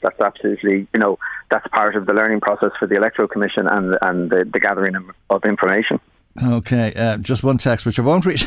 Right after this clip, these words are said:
Speaker 2: out in full, uh, but it says, "Just what we need, Michael, more self-interested, overpaid T Ds." As I say, I won't read it as, as it was written exactly, Tim, but I think that's the point of you
Speaker 1: <laughs>
Speaker 2: being with us today. If that's the way people feel, they should contact you a-, and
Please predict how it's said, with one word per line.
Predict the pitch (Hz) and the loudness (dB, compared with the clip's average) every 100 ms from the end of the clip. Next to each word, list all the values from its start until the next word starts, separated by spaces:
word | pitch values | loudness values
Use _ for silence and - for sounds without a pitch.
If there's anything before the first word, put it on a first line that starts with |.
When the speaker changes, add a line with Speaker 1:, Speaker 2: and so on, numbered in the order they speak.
| - | -2
Speaker 2:
out | 139 - 123 - | -2 0 -2 -2
in | 131 120 | -2 -2
full, | - 98 135 123 113 - - 139 | -2 -2 0 0 -2 -8 -10 -4
uh, | 98 110 113 | 0 2 2
but | 120 123 | 2 0
it | 113 | 0
says, | - 120 113 | 2 2 2
"Just | 175 - | 0 2
what | 151 | 2
we | 151 | 2
need, | 139 143 139 113 | 2 2 2 0
Michael, | 123 120 123 120 | 0 0 0 0
more | 135 143 151 143 | 0 2 4 2
self-interested, | - 151 143 139 131 117 120 - 123 98 - - - | 0 2 2 2 0 -2 -4 -2 -2 -2 -8 -18 -2
overpaid | 117 131 113 95 127 120 117 110 - - - | 2 2 2 0 2 2 2 0 -6 -16 -2
T | 135 117 | 2 2
Ds." | 113 107 101 | 4 2 2
As | 101 | 0
I | 98 | 0
say, | 123 117 | 2 4
I | |
won't | 120 117 | 4 2
read | 110 98 | 2 0
it | |
as, | 101 | 0
as | 107 90 104 87 107 | 0 0 -2 0 0
it | 101 | 0
was | 104 107 | 0 2
written | 127 117 | 2 2
exactly, | 104 95 117 - 104 | 0 2 0 0 -2
Tim, | 95 120 113 | 0 2 2
but | 107 | 2
I | 117 95 | 2 2
think | 139 | 2
that's | 135 123 | 2 0
the | 110 | 2
point | 135 131 | 2 2
of | 117 | 2
you | 120 | 2
Speaker 1:
<laughs> | 139 | 2
Speaker 2:
being | 139 | 2
with | 123 117 | 2 0
us | 117 | -2
today. | 117 120 123 | 0 0 2
If | |
that's | 139 - | 0 2
the | |
way | 135 | 0
people | 123 135 123 | 0 0 -2
feel, | - 123 127 - - - | 0 2 0 -2 -14 -2
they | 113 | 0
should | - 113 | 0 0
contact | 139 131 127 117 - | 2 2 2 0 0
you | 117 110 | 0 2
a-, | 80 113 | 0 0
and | 113 113 110 101 | 2 2 2 -2